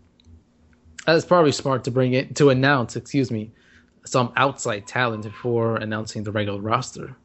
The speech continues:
But I think the, the next team, they'll probably announce maybe two or three regular teams from the regular roster, and then maybe announce a few more and try to, like, balance it out.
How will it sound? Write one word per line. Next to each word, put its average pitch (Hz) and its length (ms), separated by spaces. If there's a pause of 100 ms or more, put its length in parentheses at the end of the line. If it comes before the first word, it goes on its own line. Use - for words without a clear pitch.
(680)
But 165 120
I 165 120
think 180 320
the, 135 300
the 135 100
next 139 280
team, 135 240
they'll 123 140
probably 123 320
announce 117 580 (320)
maybe 123 840 (180)
two 196 180
or 160 60
three 151 320
regular 127 420
teams 143 440
from 117 160
the 110 120
regular 117 300
roster, 120 360
and 113 100
then 113 200 (760)
maybe 127 320
announce 117 480
a 123 80
few 131 280
more 117 300
and 101 120
try 120 180
to, 113 100
like, 104 260
balance 110 380
it 113 100
out. 139 280